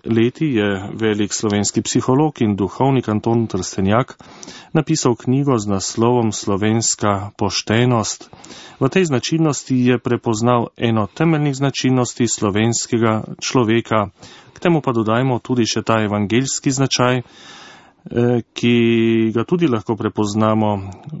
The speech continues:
pri naših prednikih. Dajajte dobro, potlačeno, potreseno in zvrheno mero. S kakršno mero namreč merite, s takšno se vam bo odmerilo, torej ta velikodušnost. Druga st-, značilnost naših prednikov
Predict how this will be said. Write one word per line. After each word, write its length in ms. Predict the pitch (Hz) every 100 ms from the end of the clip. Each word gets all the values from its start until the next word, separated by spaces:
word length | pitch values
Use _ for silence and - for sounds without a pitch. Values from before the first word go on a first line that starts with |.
| -
pri 240 | 120 113
naših 500 | 107 104 101 110 95 -
prednikih. 640 | 110 120 139 131 151 143 - - - _ _ _ _ _ -
Dajajte 600 | - 131 123 123 123 -
dobro, 420 | 95 110 135 139 127
potlačeno, 640 | 101 - 113 131 - 120
potreseno 720 | - 120 143 156 - 139 135 -
in 200 | 135 123
zvrheno 720 | 110 120 127 - 117 113 107 - _
mero. 540 | - 107 110 120 113 101 - - - -
S 80 | -
kakršno 520 | - 170 147 - 123
mero 380 | 107 107 127 139
namreč 460 | 123 110 101 95 -
merite, 460 | 110 120 127 -
s 100 | 110
takšno 400 | - 117 - 123
se 140 | 110 113
vam 240 | 110 110
bo 180 | 107 110
odmerilo, 800 | - 113 104 104 120 117 104 101 - - -
torej 220 | - 117 98
ta 240 | - 107 -
velikodušnost. 920 | 110 110 107 98 107 165 - 92 - - - - - - -
Druga 240 | 175 180
st-, 260 | 156 - -
značilnost 640 | 123 127 110 - 156 135
naših 640 | - 110 - 113 95 - -
prednikov 560 | - 123 131 143 - 123